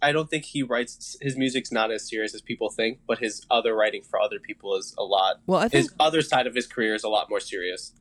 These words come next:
Speaker 2: I think these last two projects he's done, though, excluding the Christmas album, um,
Speaker 1: Yeah.
Speaker 2: like, yeah, he's got, like, some ignorant songs, but then he's got songs like "Quit." He's got songs like "Dark Matter"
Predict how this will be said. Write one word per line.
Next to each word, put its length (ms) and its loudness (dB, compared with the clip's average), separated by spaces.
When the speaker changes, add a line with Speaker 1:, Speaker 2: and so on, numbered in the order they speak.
Speaker 2:
I 100 -2
think 280 -6
these 240 -4
last 280 0
two 140 0
projects 460 -2
he's 120 -2
done, 240 -2
though, 340 -2
excluding 480 2
the 80 -4
Christmas 360 -4
album, 340 -4
um, 500 0
Speaker 1:
Yeah. 160 -8
Speaker 2:
like, 200 0
yeah, 160 6
he's 200 4
got, 120 4
like, 140 2
some 220 0
ignorant 340 0
songs, 340 0
but 80 -4
then 80 0
he's 80 -4
got 140 -2
songs 440 -4
like 320 -2
"Quit." 420 0
He's 160 -6
got 200 -2
songs 340 0
like 180 -2
"Dark 260 2
Matter" 320 0